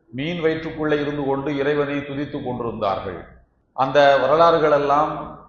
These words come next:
நாம் பலமுறை கேள்விப்பட்டிருப்போம், பல உரைகள் வழியாக. அவர்கள் மீன் வயிற்றிலே இருந்து கேட்ட அந்த துஆ, "லா இலாஹ இல்லா அன்த சுப்ஹானக இன்னி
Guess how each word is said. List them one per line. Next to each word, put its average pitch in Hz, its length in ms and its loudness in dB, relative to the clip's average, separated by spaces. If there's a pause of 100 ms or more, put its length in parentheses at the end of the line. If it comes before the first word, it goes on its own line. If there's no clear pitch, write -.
(220)
நாம் 131 260 0
பலமுறை 147 460 2
கேள்விப்பட்டிருப்போம், 135 1000 -4
பல 127 240 2
உரைகள் 127 400 -2
வழியாக. 107 560 -4 (680)
அவர்கள் 151 360 4
மீன் 170 260 -4
வயிற்றிலே 170 420 -2
இருந்து 160 640 -2
கேட்ட 151 300 -2 (760)
அந்த 135 260 0
துஆ, 147 540 2 (1000)
"லா 143 200 6
இலாஹ 160 360 6
இல்லா 156 400 2
அன்த 156 260 -4
சுப்ஹானக 151 580 -2
இன்னி 143 260 -6